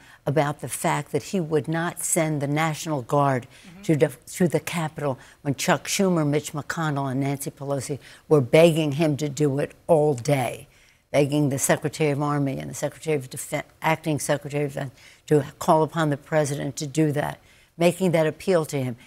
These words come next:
Speaker 1: He refused to do it, causing death, damage, destruction, defecation, and all the rest.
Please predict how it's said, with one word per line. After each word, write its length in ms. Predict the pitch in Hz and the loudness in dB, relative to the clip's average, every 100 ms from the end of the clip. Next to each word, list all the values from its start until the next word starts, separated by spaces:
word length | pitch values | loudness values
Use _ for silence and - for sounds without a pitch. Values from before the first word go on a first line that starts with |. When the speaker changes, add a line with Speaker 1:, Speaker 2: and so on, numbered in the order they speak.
| - | -10
Speaker 1:
He 140 | - 190 | 0 2
refused 720 | 170 156 - 220 208 - - | 2 -2 0 2 2 0 -4
to 100 | 185 | -4
do 300 | 135 196 185 | 2 4 4
it, 160 | 147 - _ _ _ _ _ _ | 0 -6 _ _ _ _ _ _
causing 440 | 190 180 165 156 | 2 2 4 0
death, 380 | 131 175 180 - _ _ | 2 2 2 -2 _ _
damage, 440 | - 160 175 156 - | -2 -2 0 -4 -6
destruction, 640 | 135 - 180 180 - 127 | -12 2 2 2 -4 -2
defecation, 760 | 143 165 180 - 180 170 - - - _ - | -2 0 -2 -4 -4 -4 -6 -12 -14 _ -8
and 120 | 165 | -2
all 160 | 160 147 | 0 0
the 120 | 151 | -2
rest. 420 | 147 - - | -4 -6 -10